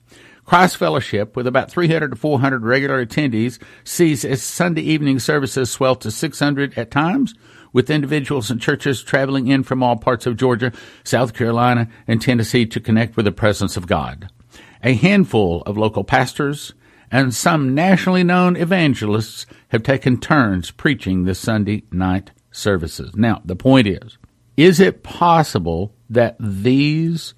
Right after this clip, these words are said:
are some of the early miracles that God was speaking of? And if that's true,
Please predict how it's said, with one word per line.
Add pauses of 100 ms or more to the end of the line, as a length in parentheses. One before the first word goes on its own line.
(140)
are
some
of
the
early
miracles
that
God
was
speaking
of? (680)
And
if
that's
true,